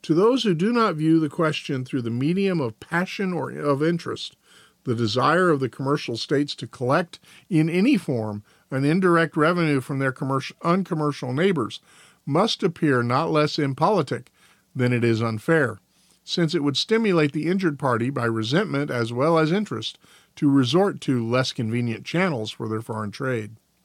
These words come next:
But the mild voice of reason, pleading the cause of an enlarged and permanent interest,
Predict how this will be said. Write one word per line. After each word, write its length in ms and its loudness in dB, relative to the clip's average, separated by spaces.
But 120 -2
the 100 0
mild 400 4
voice 320 2
of 140 -2
reason, 460 2
pleading 360 -4
the 80 -4
cause 460 0
of 80 -2
an 100 -4
enlarged 640 2
and 160 -8
permanent 420 0
interest, 480 -6